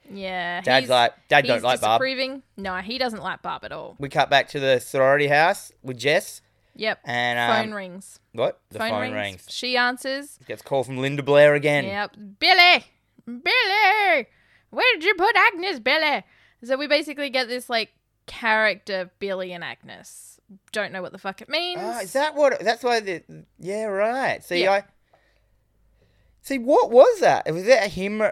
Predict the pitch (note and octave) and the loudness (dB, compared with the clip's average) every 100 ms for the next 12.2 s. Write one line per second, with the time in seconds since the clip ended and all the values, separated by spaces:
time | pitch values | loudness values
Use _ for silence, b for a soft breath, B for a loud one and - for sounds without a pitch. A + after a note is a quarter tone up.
0 | - F3+ G3 A#3+ A3+ A#3 B3 B3 A#3 F#3 | -4 -4 -2 -2 -2 -2 0 2 2 0
1 | F#3 E3+ F3 - G3 F#3 F3 F3 E3+ - | 2 2 2 -2 -4 -4 -4 -2 -2 2
2 | D#3 - D3+ D3+ D#3+ D3 - D3 C#3 D3+ | 2 2 -4 -2 -2 -4 -8 0 2 0
3 | E3 E3 - E3+ G3 A#3 A3 G3+ G3+ G#3 | -4 -8 -6 -4 -4 -8 -12 -10 -2 -2
4 | G3+ G3+ G#3 G#3+ F3 E3 F#3 A3+ A#3+ G3+ | 0 0 2 2 2 2 0 -2 -8 -6
5 | F3 D#3 B2 G2+ A#3 A3 G#3 C4 D#4 - | -6 -4 -4 -2 -2 -2 -2 -6 -6 -6
6 | A#3+ A3+ A3 G#3 G3 G3 - B3+ C#4 A#4+ | -4 -4 -6 -8 -8 -8 -6 -6 0 0
7 | G4 E4 A#3+ D4 C#4+ D4+ D4 C#4 B3+ G3 | 0 -4 2 2 4 2 2 2 0 -4
8 | D4 C4 C#3 A2+ - G3 F#3 C3 C#3+ E3+ | -4 -4 -4 -10 -8 4 4 4 2 2
9 | D#3+ F#3+ C#3+ C#3 C#3 D3+ G#2+ - _ _ | 4 2 2 0 0 0 -2 -8 _ _
10 | _ _ D3 D3 D3+ C#3+ C#3 - A3 A3+ | _ _ -8 -2 0 0 -4 0 0 2
11 | E3+ G3 B2+ - D3+ C3 A#2 G#2+ C#3+ D3+ | 4 2 2 -6 -2 -2 -2 2 2 2
12 | A2+ | -4